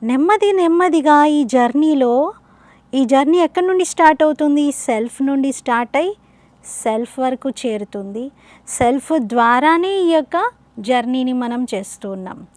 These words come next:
అందుకే yoga is a journey to the self, through the self అంటారు. Journey of the self. ఇది మనం చేసేటువంటి ఈ ప్రయాణంలో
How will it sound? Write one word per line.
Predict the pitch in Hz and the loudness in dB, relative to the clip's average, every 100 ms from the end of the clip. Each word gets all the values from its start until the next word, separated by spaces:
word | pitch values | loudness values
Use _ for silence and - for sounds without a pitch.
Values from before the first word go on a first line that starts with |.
| - | -8
అందుకే | 240 269 311 233 | -6 -4 -2 -2
yoga | 226 220 247 254 | -2 0 0 0
is | 226 | 0
a | 254 | -2
journey | 208 220 208 214 262 392 - _ _ _ - | -2 -4 -4 -4 -4 -4 -8 _ _ _ -8
to | 226 | -4
the | 226 269 | 0 0
self, | 294 - 311 427 - _ _ _ _ _ _ | 0 0 2 0 -2 _ _ _ _ _ _
through | 262 240 226 | -2 -2 0
the | 226 | -2
self | 240 - 190 180 - - | -4 -6 -6 -6 -12 -18
అంటారు. | - - - _ _ _ _ _ _ _ _ _ - | -16 -20 -20 _ _ _ _ _ _ _ _ _ -16
Journey | 185 247 262 302 330 | -2 2 2 2 0
of | - 277 320 - 339 | 2 4 4 0 -2
the | 320 - 214 | -2 -4 -8
self. | 170 185 - - _ _ _ _ _ _ _ _ _ _ _ _ - | -8 -14 -20 -20 _ _ _ _ _ _ _ _ _ _ _ _ -10
ఇది | 302 302 285 294 - 247 | -4 -2 -2 -4 -8 -4
మనం | 254 277 370 | -2 -2 -2
చేసేటువంటి | 370 311 302 - 294 - 277 269 | -2 -2 -2 -2 -4 -2 -2 -2
ఈ | 269 | -4
ప్రయాణంలో | 254 233 233 247 240 233 220 214 269 311 | -4 -4 -2 -2 -4 -6 -6 -4 -4 -4